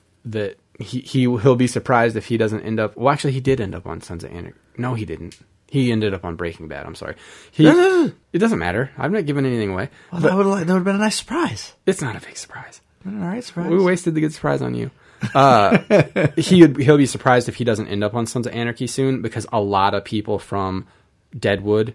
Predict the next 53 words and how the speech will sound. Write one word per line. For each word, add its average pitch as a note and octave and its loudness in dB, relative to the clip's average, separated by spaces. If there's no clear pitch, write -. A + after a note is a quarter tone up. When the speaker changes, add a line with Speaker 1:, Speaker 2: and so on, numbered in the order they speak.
Speaker 1:
have A2+ -8
b-, B2 -6
been A2+ -2
on G#2+ -2
that A2 -8
show. A#2 0
Also, A2+ -2
s-, - -10
a - -12
lot G2 0
of F#2+ -8
people G#2 -12
from G2 -10
Deadwood F#2 -6
have - -14
ended F2+ -8
up E2+ -8
in G#2+ -4
Justified. - -6
So, G2+ -8
he, G2 -8
Speaker 2:
Oh. B2+ -4
Speaker 1:
like, - -4
between B2 -2
the A2+ 0
two B2 -4
shows, A2+ -2
it - -18
seems A2 -4
like A2+ -4
they G#2 -2
use G2+ -4
Speaker 2:
So B2+ 0
Speaker 1:
a - 0
Speaker 2:
is G2 0
Speaker 1:
lot F#2+ 0
Speaker 2:
it F#2+ -6
Speaker 1:
of F2+ -10
the F2 -8
same G2 -8
Speaker 2:
similar, D3+ 0
Speaker 1:
folks. - -10
Speaker 2:
is A2+ -6
it G#2+ -10
the F#2+ -12
same - -4
Speaker 1:
Just, - 2
Speaker 2:
casting A2 -2
director, F#3 -6
maybe? C#3 -4
Speaker 1:
just C#3+ 2
for, A#2 -2
like, F#2+ -4